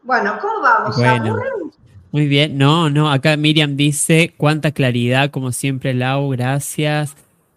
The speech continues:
Speaker 2: Eh, me fascina este mundo", dice Roxette.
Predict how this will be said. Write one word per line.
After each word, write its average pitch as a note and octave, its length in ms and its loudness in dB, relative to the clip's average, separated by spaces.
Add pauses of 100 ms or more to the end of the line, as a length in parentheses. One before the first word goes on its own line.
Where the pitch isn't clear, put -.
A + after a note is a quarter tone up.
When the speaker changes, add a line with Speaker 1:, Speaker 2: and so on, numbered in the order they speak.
(100)
Speaker 2:
Eh, A2+ 280 0
me A#2+ 320 -4 (460)
fascina C#3 420 -2
este C#3+ 260 -2
mundo", C#3 420 -2
dice C3 380 -2
Roxette. D3 840 -4